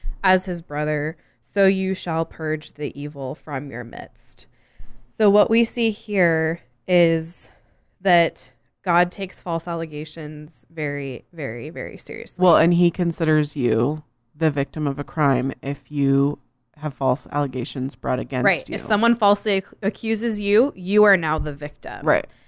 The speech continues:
Speaker 1: And the whole purpose of the law, again, we'll say it again, is to make the victim whole. Therefore, the perpetrator, which is the false accuser, is gonna get the same punishment that they wanted to happen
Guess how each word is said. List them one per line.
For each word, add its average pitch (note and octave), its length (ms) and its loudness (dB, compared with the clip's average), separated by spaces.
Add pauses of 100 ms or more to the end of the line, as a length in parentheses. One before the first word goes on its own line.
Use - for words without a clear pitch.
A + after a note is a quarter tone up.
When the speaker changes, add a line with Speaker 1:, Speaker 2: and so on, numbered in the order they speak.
(160)
Speaker 1:
And F#3 220 -2
the E3+ 80 0
whole G#3+ 400 2
purpose G#3 420 0
of F#3 120 -2
the F#3 100 -6
law, F3 440 4
again, F3 540 -4
we'll F3+ 120 -6
say F#3+ 260 -8
it G#3 60 0
again, F#3 360 2
is - 200 -12
to G3 100 -6
make E3 240 -4
the F#3+ 120 -6
victim F3+ 360 -2
whole. E3 500 0 (320)
Therefore, F#3 880 4
the E3+ 80 -4
perpetrator, F#3 920 0
which F#3 160 -6
is E3 120 -8
the E3+ 80 -8
false G3+ 320 0
accuser, - 840 -10 (440)
is F#3 140 -2
gonna F#3+ 160 4
get F3 180 -2
the F3+ 100 -2
same B3+ 440 0
punishment A3+ 1000 -2 (320)
that F3 180 -2
they F#3+ 200 6
wanted F3 400 4
to E3 80 -4
happen D3+ 500 -4